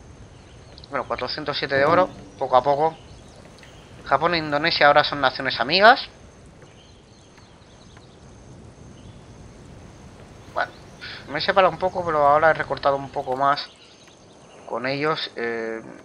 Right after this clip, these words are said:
me están sacando un poquitín las narices, en serio, eh. Bastante las narices. Como tenga aviones, eh, voy a destruir Babilonia. Pero por un tubo, eh. Ya uno se cansa, eh.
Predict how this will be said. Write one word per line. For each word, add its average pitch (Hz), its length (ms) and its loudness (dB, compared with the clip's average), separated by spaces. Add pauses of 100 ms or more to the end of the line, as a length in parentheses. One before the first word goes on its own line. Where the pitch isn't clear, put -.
(280)
me 127 120 -6
están 165 240 2
sacando 196 320 4
un 185 80 -4
poquitín 175 500 -2
las 151 220 6
narices, 143 580 2
en 127 140 -6
serio, 135 340 -2
eh. 165 100 -4 (680)
Bastante 143 420 2
las 160 180 4
narices. 143 540 0 (320)
Como 143 260 -4
tenga 202 260 10
aviones, 185 400 4 (100)
eh, - 120 -10 (280)
voy 151 180 -2
a 202 60 6
destruir 156 460 2
Babilonia. 139 640 4 (1080)
Pero 120 760 0
por 120 100 -6
un 147 160 -8
tubo, 101 360 -6
eh. - 40 -14 (2000)
Ya 135 180 6
uno 151 500 0
se 127 140 -4
cansa, 123 480 2
eh. 151 100 -4